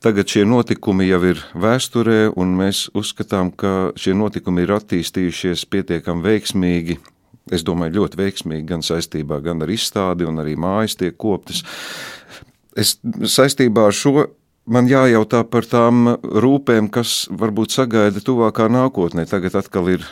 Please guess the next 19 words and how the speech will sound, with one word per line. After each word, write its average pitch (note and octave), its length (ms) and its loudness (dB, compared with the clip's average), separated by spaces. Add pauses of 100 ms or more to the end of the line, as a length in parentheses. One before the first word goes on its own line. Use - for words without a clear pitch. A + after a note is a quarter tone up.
nākamās G#2+ 720 0
lietas, A#2 400 0
par F#2 160 -4
ko G#2 160 0
jūs F2 240 -2
esat F2 240 -6
jau E2+ 160 0
daudz E2+ 260 -2
runājis. G#2+ 520 0
Te, G2+ 120 2 (300)
te A2+ 120 4
gan F2+ 200 2
ir, E2 160 0
eh, D#2+ 800 -4 (420)
jāpiemina E2 460 -2
gan A2 240 2
Arsenāls, G2 680 0
kas - 280 -8
ir D2 160 -8